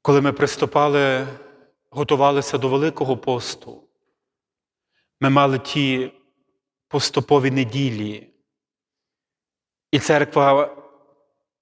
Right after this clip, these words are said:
ще заздалегідь, за місяць до посту, вона показує, яка є ціль посту, що Бог від нас хоче. Це нормально, що Бог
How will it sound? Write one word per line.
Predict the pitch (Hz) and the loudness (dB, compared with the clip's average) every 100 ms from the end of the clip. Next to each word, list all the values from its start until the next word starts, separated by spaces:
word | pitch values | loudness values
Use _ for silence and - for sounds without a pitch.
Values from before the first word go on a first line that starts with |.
| - | -12
ще | - - 156 | -8 -2 -2
заздалегідь, | 123 143 117 139 139 131 156 104 | 0 0 2 2 2 0 -4 -2
за | 127 | -4
місяць | 135 165 - 123 107 | -2 -4 -4 -6 -6
до | 131 | -8
посту, | - 156 151 - - 117 - _ _ _ _ _ _ _ _ _ _ | -2 0 0 -4 -10 -12 -12 _ _ _ _ _ _ _ _ _ _
вона | 123 143 147 | 0 2 4
показує, | 151 - 147 139 156 143 139 139 - | 2 0 0 0 -2 0 0 -2 -4
яка | 131 131 151 | -6 -2 -2
є | 143 135 | -2 -2
ціль | - - 139 113 | -6 -4 -4 -4
посту, | - 120 113 - - 107 _ _ _ _ - | -4 -4 -4 -10 -12 -16 _ _ _ _ -8
що | - - 135 | -4 0 2
Бог | 151 151 139 | 2 2 -2
від | 127 | -2
нас | 139 131 | -2 -2
хоче. | - - 127 110 - 123 - - _ _ _ _ _ _ _ _ _ _ _ _ _ _ _ _ _ | -6 -4 -4 -4 -8 -12 -16 -20 _ _ _ _ _ _ _ _ _ _ _ _ _ _ _ _ _
Це | - 160 | 0 2
нормально, | 143 139 156 185 151 123 113 104 - - | 2 0 2 0 0 -2 -4 -6 -14 -14
що | - - | -10 -6
Бог | 120 139 | 0 -2